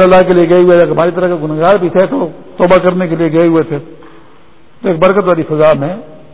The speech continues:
حالانکہ کوئی تقریب کار کرے تو کوئی ہمارے پاس وہاں کوئی اتنا بندوبست نہیں ہوتا۔ ہاں جی،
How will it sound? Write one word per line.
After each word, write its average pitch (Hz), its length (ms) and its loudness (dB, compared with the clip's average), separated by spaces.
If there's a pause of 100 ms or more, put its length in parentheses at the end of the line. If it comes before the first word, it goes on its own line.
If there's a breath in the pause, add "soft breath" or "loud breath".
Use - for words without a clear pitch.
(1300)
حالانکہ 160 380 0
کوئی 143 160 -6
تقریب 139 380 -8
کار 165 200 0 (360)
کرے 185 220 -2
تو 185 100 -12
کوئی 170 240 -6
ہمارے 143 220 -6
پاس 160 320 -8
وہاں 151 220 -12
کوئی 151 120 -12 (880)
اتنا - 200 -12
بندوبست 143 520 -12
نہیں 220 60 -14
ہوتا۔ - 400 -20 (680)
ہاں 123 140 -16
جی، 214 60 -16